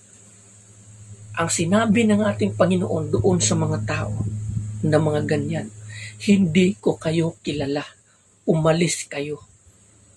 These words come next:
Umalis kayo."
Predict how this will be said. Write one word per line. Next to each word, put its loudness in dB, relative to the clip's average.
Umalis -2
kayo." -6